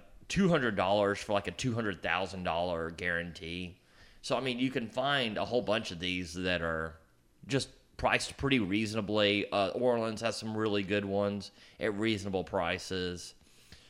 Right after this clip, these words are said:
So if you ever wanna go for the W S O P to just go to the vibe,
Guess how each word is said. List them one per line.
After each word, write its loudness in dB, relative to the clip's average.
So 4
if 2
you 0
ever 6
wanna 4
go 4
for -2
the 0
W 2
S -2
O 2
P 0
to -4
just -4
go 2
to 0
the -2
vibe, 0